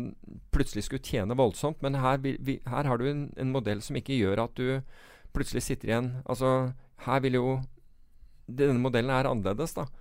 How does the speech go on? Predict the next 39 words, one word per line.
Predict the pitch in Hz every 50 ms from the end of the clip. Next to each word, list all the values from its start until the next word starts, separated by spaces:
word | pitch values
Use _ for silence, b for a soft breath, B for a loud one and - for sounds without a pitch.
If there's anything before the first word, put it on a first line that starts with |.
| b b b b b b b -
For | - 143
her | 135 139
tas | 147 - 123 117 113 - -
du | 131
inn | 117 113 123 120 135
og | 135 131
får | - 131 -
sjans | - - 120 113 113 127 117 -
til | - - - 110 117 120 131 -
å | - 110 117 127 -
forske | - 139 - - - - 98 -
på | - 110
noe | 113 123 135 117
og | 98 95 87
utvikle | - - 117 110 - 117 120
noe. | 147 185 233 226 b b b b b b b b b b
Så | - - 156
du | 156 156
kunne | - 156 165 170 -
ta | - 135 143 143 -
en | 139 139 139 135
kar | - 135 120 127 131
som | - 139 135
da | 127 123 117 120 123 120 98 - - - - - - - - - - - - - - - -
ta | - 139
for | 135 143 123
eksempel | - - 98 85 - 110 104
en | 98 92 92
fra | - - 98 95 98 95 95 92 b b b -
N | 165 165
T | 156 -
N | 135 127 110
U | 95 98 104
eller | 104 101 107
et | 104 -
eller | 110 104 113
annet | -
sånt, | 143 170 160
som, | - - 123 117 113